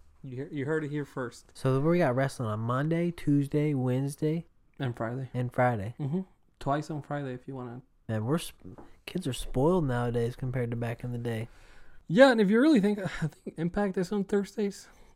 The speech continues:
Speaker 1: I don't really watch Impact, and no disrespect to Impact. If you, Impact executives, if you're watching this, <laughs> no disrespect to you. I just don't. Um,
Speaker 2: You have the crowd size of a G C W show.
Speaker 1: Yeah, it is what it is.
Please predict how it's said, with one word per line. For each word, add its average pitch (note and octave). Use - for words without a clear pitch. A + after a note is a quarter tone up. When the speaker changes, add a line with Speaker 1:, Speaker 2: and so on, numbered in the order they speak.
Speaker 1:
I D3
don't F3+
really C3+
watch B2
Impact, B2
and C3+
no D3
disrespect B2+
to B2
Impact. A#2
If C3+
you, E3+
Impact D3+
executives, C3
if C3+
you're C#3+
watching C#3
this, C#3
<laughs> -
no D#3+
disrespect D#3+
to C#3
you. C3+
I C3
just C3+
don't. C#3
Um, C3
Speaker 2:
You B2+
have C3+
the B2
crowd A#2
size G#2
of G#2
a G#2
G G#2+
C G#2
W F#2+
show. E2+
Speaker 1:
Yeah, D#3
it C#3
is B2
what -
it D#3
is. D3